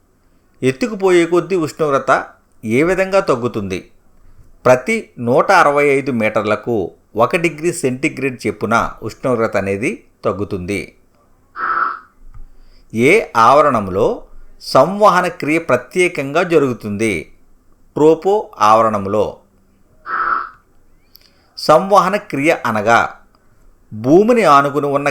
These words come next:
గాలి వేడెక్కి తేలికై పైకి పోయి చల్లబడుతుంది. ఇలా వేడెక్కి తేలికై పైకి పోయి చల్లబడే ప్రక్రియనే సంవహన క్రియ అంటారు.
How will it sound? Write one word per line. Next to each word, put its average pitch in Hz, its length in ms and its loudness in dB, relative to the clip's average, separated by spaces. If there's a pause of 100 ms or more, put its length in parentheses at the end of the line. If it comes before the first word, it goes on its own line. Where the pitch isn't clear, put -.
(160)
గాలి 123 300 4
వేడెక్కి 143 720 -2
తేలికై 139 720 -4 (680)
పైకి 165 300 4
పోయి 180 340 0
చల్లబడుతుంది. 110 640 0 (680)
ఇలా 147 220 4
వేడెక్కి 175 800 -2 (140)
తేలికై 170 460 0
పైకి 160 400 -2
పోయి 165 440 -4
చల్లబడే 143 420 2
ప్రక్రియనే 147 1040 -2
సంవహన 151 680 0
క్రియ 123 480 0 (200)
అంటారు. 92 380 -2